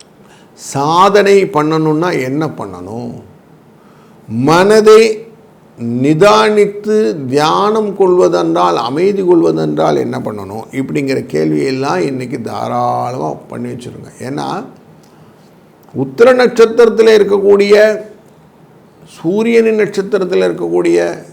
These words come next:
இந்த சந்திர பகவான் உங்களுக்கு ஐந்தாம் இடத்துக்காரர். அப்போ உங்களுக்கு எதெல்லாம் சொகுசா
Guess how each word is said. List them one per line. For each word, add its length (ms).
இந்த 500
சந்திர 360
பகவான் 600
உங்களுக்கு 380
ஐந்தாம் 500
இடத்துக்காரர். 680
அப்போ 260
உங்களுக்கு 760
எதெல்லாம் 380
சொகுசா 540